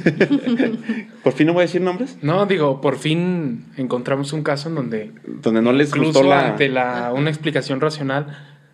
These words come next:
Speaker 2: se niegan a creer
Speaker 3: Sí.
Speaker 2: la explicación más simple y optan por una.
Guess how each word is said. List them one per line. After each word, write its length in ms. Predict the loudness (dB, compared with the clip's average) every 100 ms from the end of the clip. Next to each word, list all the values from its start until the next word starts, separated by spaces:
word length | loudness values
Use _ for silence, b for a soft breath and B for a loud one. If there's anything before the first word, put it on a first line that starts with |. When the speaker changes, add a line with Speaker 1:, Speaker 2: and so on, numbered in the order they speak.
| _
Speaker 2:
se 180 | -10 -6
niegan 460 | -2 -2 -2 -2 -4
a 160 | -6 -8
creer 340 | -4 -2 -4 -8 -14 -16
Speaker 3:
Sí. 120 | -16 -16 -12 -2
Speaker 2:
la 480 | 2 2 0 -4 -6
explicación 540 | -6 -4 -2 0 0
más 160 | 0 0
simple 340 | -2 0 -2
y 100 | 0
optan 280 | -2 -4 -8
por 140 | -6 -6
una. 300 | -6 -8